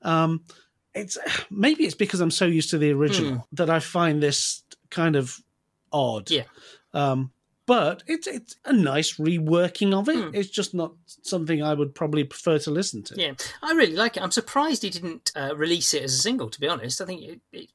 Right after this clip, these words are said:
Speaker 2: it cries, screams out that it should be a
Speaker 1: It,
Speaker 2: single.
Speaker 1: it kind of is, because it's one of the livelier tracks on this
Speaker 2: Hmm.
Speaker 1: album.
Speaker 2: Yeah.
Speaker 1: So you'd think they go, you know, that's kind of better than some of the other tracks on here. Maybe we should, you know,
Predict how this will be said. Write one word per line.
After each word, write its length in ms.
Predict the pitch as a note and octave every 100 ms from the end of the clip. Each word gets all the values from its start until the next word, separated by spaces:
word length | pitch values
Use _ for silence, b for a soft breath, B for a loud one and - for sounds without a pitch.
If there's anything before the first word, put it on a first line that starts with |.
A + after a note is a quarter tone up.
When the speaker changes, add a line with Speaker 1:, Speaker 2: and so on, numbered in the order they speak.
| _ -
Speaker 2:
it 200 | D#3+ -
cries, 400 | - F#3+ F#3 -
screams 640 | - - A#3+ C#4 D4 E3+
out 260 | G#3+ A#3+ C3+
that 100 | C3
it 100 | C3
should 180 | F3+
be 80 | C#3
a 40 | D#3
Speaker 1:
It, 60 |
Speaker 2:
single. 320 | - A#3+ -
Speaker 1:
it 120 | - B2
kind 340 | - B3 C4 C#4+
of 120 | A3+
is, 180 | C#4 F3
because 300 | - G3+ G#3+
it's 180 | G#3+ -
one 140 | C#4
of 80 | D4
the 60 | A3
livelier 480 | G#3 G#3 A3+ G3+ D3+
tracks 360 | - F3+ D#3 E3+
on 80 |
this 120 | E3+ F3+
Speaker 2:
Hmm. 40 |
Speaker 1:
album. 400 | F3+ F#3 B2+ - B B B B B
Speaker 2:
Yeah. 140 | G3
Speaker 1:
So 60 | G#3+
you'd 200 | G#3 G3+
think 200 | C4 B3+
they 120 | G3+ F#3
go, 300 | F#3 D#3+ F#3+
you 80 | A3+
know, 280 | G#3 G#3 F#3+ -
that's 260 | G#3+ -
kind 240 | - A#3+ A#3
of 140 | E3+
better 280 | G3+ G3 G3+
than 180 | G3 F#3+
some 180 | G3
of 40 | F#3
the 100 | G3
other 120 | G3
tracks 400 | F#3+ G3+ G3 F3+
on 100 | G3+
here. 140 | G3+
Maybe 200 | G3+ A#3+
we 120 | A#3 G#3+
should, 240 | A3 F#3 B B B B B3 A#3
you 120 | A#3
know, 160 | G3 C#3+